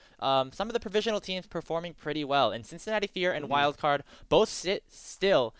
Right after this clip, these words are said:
Speaker 1: in the top half of the standings. Fear specifically have a very, very good record at this point. I believe they are seven and three. Um,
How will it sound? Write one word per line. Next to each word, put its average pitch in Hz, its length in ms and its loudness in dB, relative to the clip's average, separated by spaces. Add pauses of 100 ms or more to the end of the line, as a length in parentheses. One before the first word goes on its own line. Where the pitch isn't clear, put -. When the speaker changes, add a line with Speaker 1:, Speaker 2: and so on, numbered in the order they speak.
(140)
Speaker 1:
in 143 120 -6
the 139 80 -2
top 156 280 0
half 147 320 2
of 131 220 -4
the 117 80 -8
standings. 127 480 -6
Fear 233 240 -4
specifically 135 680 -6 (200)
have 131 280 2
a 123 120 -6
very, 135 420 0
very 127 160 0
good 110 160 -4
record 110 240 -4
at 104 80 -6
this 107 120 -14
point. 107 180 -8
I 110 40 -8
believe 120 240 -12
they 123 80 -4
are 101 80 -6
seven 135 380 -10
and 101 180 -14
three. 117 460 -8 (300)
Um, 104 540 -2